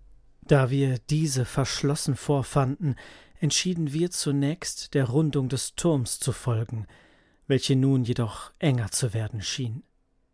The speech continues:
In der nächsten Nische die nächste Tür. Wir versuchten wie gewohnt zu lauschen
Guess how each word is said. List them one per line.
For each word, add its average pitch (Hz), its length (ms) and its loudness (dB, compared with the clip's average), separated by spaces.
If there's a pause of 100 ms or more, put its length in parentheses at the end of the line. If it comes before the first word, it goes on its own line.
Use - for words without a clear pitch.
(1700)
In 156 100 0
der 139 100 2
nächsten 135 480 -2
Nische 120 500 -4 (440)
die 139 80 -2
nächste 120 560 -2
Tür. 117 380 -4 (1600)
Wir 127 320 0
versuchten 151 720 0
wie 143 100 2
gewohnt 139 460 2
zu - 260 -4
lauschen 131 640 0